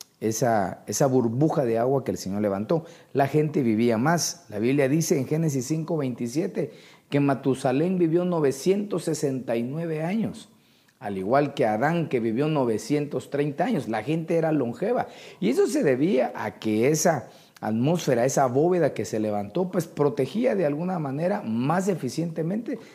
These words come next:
déjeme pensar, ¿verdad? Los rayos del sol, ¿verdad? Que de alguna manera en algún momento determinado afectan a la salud de la humanidad.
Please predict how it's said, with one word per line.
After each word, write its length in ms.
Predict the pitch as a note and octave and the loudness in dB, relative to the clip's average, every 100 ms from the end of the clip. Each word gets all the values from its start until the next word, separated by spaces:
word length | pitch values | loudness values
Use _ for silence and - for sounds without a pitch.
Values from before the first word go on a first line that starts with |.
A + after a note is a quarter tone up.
| - _ _ | -20 _ _
déjeme 380 | - A2+ C#3 B2+ | -6 -2 0 0
pensar, 480 | A2 A2+ D3+ G3+ C#4+ | 0 0 0 0 0
¿verdad? 280 | C#3 F3 D4+ | 0 0 2
Los 180 | A#3 C3 | 2 2
rayos 400 | A#2+ C3+ D#3 B2+ | 4 4 4 4
del 180 | A#2 G#2+ | 2 0
sol, 340 | - G#3 - | 0 2 2
¿verdad? 480 | E3+ A#2 B2 F3+ E3 - _ _ _ _ _ _ _ _ - _ | 2 2 2 0 -2 -12 _ _ _ _ _ _ _ _ -20 _
Que 120 | C#3+ | 2
de 60 | C3+ | 4
alguna 300 | B2 D#3 E3+ | 4 4 4
manera 320 | D3+ C#3+ D#3+ | 4 4 4
en 80 | D#3 | 4
algún 260 | B2 C3 D#3 | 2 2 2
momento 340 | D3+ D3+ D#3 | 2 2 4
determinado 760 | D3+ - A2 A2 A#2+ D3 D#3 G#2 | 4 4 0 0 2 2 0 -2
afectan 480 | G2 B2+ B2 A#2+ | -2 -4 -2 -2
a 40 | G#2+ | 0
la 120 | G2 | -2
salud 300 | - G2 A2 | -2 -2 0
de 80 | A2+ | 0
la 60 | |
humanidad. 460 | G2+ F#2 F#2 F2+ D#2+ | 0 -2 -4 -6 -8